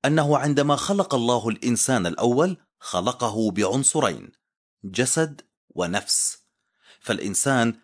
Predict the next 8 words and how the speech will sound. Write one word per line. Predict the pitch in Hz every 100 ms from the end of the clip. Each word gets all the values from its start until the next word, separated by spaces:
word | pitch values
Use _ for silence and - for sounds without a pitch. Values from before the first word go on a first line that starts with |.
| _
ليس | 180 202 -
مجرد | 123 104 104 95 85
كائن | 80 107 107 117 110
مادي، | 87 90 98 131 131 - _ _ 113
بل | 131
له | 185 170 165
جسد | - 196 170
ونفس. | 139 101 87 87 82 - -